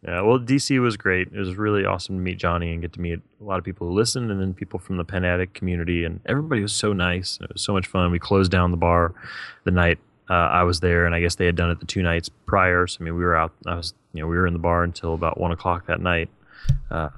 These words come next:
and, I mean, Johnny was there from, I guess, about,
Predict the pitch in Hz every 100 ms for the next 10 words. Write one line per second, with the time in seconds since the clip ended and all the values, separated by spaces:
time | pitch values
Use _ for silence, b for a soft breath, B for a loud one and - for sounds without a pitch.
0 | - - 92 80 80 95 98 92 98 92
1 | 90 87 82 - - - 113 98 92 90
2 | 95 87 85 90 - _ _ _ _ -
3 | 110 95 82